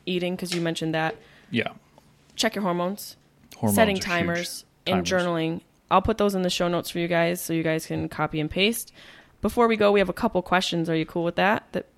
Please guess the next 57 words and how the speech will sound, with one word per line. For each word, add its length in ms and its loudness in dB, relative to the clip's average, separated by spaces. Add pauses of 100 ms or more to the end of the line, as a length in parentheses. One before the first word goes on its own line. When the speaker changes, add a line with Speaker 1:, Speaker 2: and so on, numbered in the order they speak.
Speaker 2:
Oh, 40 -4
Speaker 1:
the 120 0
fans 280 2
Speaker 2:
shit. 40 -4
Speaker 1:
asked? 440 -2 (640)
Speaker 2:
Oh, 140 -16
shit. 280 -8
Speaker 1:
This 140 -4
one's 180 2
Speaker 2:
Yeah. 60 4
Speaker 1:
really 140 4
hilarious. 460 0
So 80 -4
I'm 80 -2
gonna, 140 -2
I'm 100 2
gonna, 320 0 (460)
Speaker 2:
<laughs> 180 -4
Speaker 1:
I 60 4
think 120 2
I'm 100 2
gonna 200 0 (360)
do 120 0
this 180 0
one 160 2
last. 380 -2 (400)
Speaker 2:
All 80 6
right. 140 8
Speaker 1:
Uh, 20 2
this 220 -2
comes 220 2
from, 380 2 (140)
uh, 240 4
Tatum 360 4
Temple, 480 2
who 280 -2
often 540 0
submits 340 -2
questions. 640 -4 (160)
I 40 -4
think 180 -4
a 40 -10
good 120 -6
Speaker 2:
Tatum 220 0
Speaker 1:
question 320 -2
Speaker 2:
Temple. 80 -6
Speaker 1:
for 60 -4
you. 280 -2 (460)
Speaker 2:
Sounds 120 -2
Speaker 1:
Great 100 4
Speaker 2:
like 100 6
one 100 6
of 60 4
Speaker 1:
name. 80 6
Speaker 2:
those 120 4
Cin-, 280 6
Cine-, 500 4